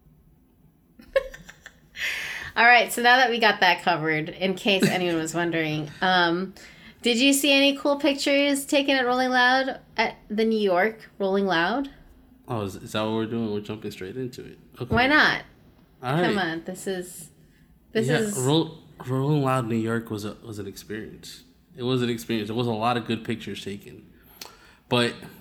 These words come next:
Speaker 2: I'm gonna jump straight to it, Kat.
Speaker 1: Yeah, just do it.
Speaker 2: A-, and I'm not gonna jump straight to Rihanna 'cause we'll get to that in a second.
Speaker 1: It's
Speaker 2: right?
Speaker 1: spooky season. Anything can happen.
Speaker 2: But I am gonna tell you something.
Speaker 1: What?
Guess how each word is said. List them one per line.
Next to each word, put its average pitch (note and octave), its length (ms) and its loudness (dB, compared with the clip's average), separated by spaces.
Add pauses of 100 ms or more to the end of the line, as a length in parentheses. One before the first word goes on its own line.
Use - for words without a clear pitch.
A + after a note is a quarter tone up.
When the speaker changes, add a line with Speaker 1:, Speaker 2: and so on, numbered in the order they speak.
(460)
Speaker 2:
I'm C3+ 140 2
gonna F3+ 140 6
jump C#3 240 2
straight B2 280 -2
to A#2+ 220 -2
it, - 120 -18
Kat. A#3+ 100 -6
Speaker 1:
Yeah, D4 280 2
just A3+ 260 -10
do C4 80 -4
it. G3+ 400 -4 (120)
Speaker 2:
A-, C3 160 -6
and C3 100 4
I'm B2+ 140 4
not D#3 160 4
gonna D3 120 2
jump C3 220 0
straight B2 240 0
to A#2 100 -6
Rihanna G2+ 440 -4
'cause G#2 120 -10
we'll A2 100 -2
get B2 200 0
to A2+ 120 0
that G#2+ 260 0
in G2 100 -12
a G2+ 40 -14
second. - 520 -14
Speaker 1:
It's G#3+ 120 -4
Speaker 2:
right? G#3 80 -2
Speaker 1:
spooky C4+ 340 0
season. G#3+ 340 0
Anything G#3 380 0
can G#3 140 -2
happen. F3+ 580 -2 (680)
Speaker 2:
But G#2+ 100 0
I A2+ 80 4
am C3 160 4
gonna B2 140 4
tell A2+ 200 0
you A2+ 100 0
something. G2 520 -8 (460)
Speaker 1:
What? E3+ 300 -2